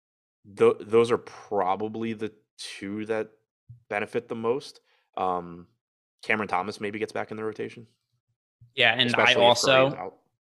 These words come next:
Speaker 2: uh, just for reference, I just really quick went and looked for any kind of props on this game, but, like, there's nothing that any sports book has listed on Patty Mills, so nothing to take advantage of there, but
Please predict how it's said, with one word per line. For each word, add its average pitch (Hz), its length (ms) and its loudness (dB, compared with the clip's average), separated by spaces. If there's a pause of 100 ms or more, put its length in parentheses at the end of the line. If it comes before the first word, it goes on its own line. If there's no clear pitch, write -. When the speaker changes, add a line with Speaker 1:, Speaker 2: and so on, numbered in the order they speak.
(340)
Speaker 2:
uh, 120 160 6
just 123 220 0
for 131 100 2
reference, 113 400 2
I 120 80 4
just 113 180 0
really 110 220 0
quick 107 360 -2 (120)
went 110 200 -2
and 110 120 -6
looked 107 260 -2
for 110 160 0
any 98 200 -2
kind 104 260 0
of 104 180 -4
props 110 420 2
on 120 140 4
this 120 180 0
game, 120 280 2
but, 107 160 0
like, 107 180 -2
there's 110 220 -2
nothing 101 500 -4 (220)
that - 180 0
any 104 160 -2
sports 104 320 -6
book - 160 -6
has 101 120 -6
listed 107 260 -4
on 107 160 -4
Patty 110 260 0
Mills, 110 300 -2
so 104 200 0
nothing 175 300 2
to 143 60 -2
take 123 180 0
advantage 104 460 0
of 98 140 -2
there, 95 240 -2
but 98 200 -2